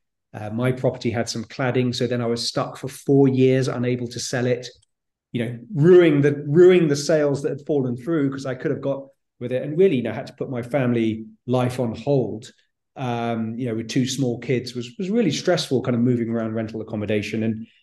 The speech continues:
yeah, I just kind of realized that the market isn't built for people who, you know, money and value of your property is important, but ultimately we move for other reasons.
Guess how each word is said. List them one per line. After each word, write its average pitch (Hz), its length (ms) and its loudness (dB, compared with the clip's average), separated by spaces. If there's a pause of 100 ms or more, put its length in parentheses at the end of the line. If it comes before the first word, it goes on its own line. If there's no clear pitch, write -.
(260)
yeah, 135 100 4 (340)
I 151 120 0
just 196 180 2
kind 165 140 2
of 139 100 6
realized 143 520 6
that 127 240 2 (600)
the 180 480 -2
market 190 360 2
isn't 139 220 2
built 143 220 0
for 143 100 -8
people 143 460 -4
who, 120 420 0
you 139 140 -8
know, 107 80 -8 (420)
money 147 420 2
and 123 140 2
value 123 300 2
of 117 80 -2
your 117 140 -2
property 120 380 -4
is 120 100 -2
important, 104 440 -8
but - 140 -10
ultimately 131 480 -2
we 110 140 -4
move 107 260 -2
for - 180 -10
other 107 180 -10
reasons. 98 540 -12